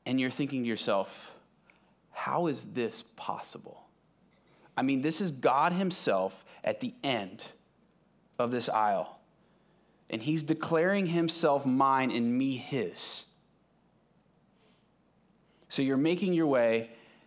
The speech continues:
and you're thinking to yourself, "There's no way. This is too good to be true. There's no way that God is really doing this." You think, "How could he love me?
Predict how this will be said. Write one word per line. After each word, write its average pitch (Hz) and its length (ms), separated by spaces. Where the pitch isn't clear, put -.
and 127 120
you're 131 120
thinking 139 320
to 127 40
yourself, 117 540
"There's 127 300
no 113 180
way. 85 360
This 123 320
is 120 160
too 123 200
good 110 220
to 107 40
be 92 160
true. - 380
There's 123 260
no 147 280
way 147 240
that 127 240
God 123 300
is 110 120
really 113 360
doing 104 400
this." - 560
You 117 160
think, - 360
"How - 200
could 156 160
he 147 100
love 127 200
me? 90 300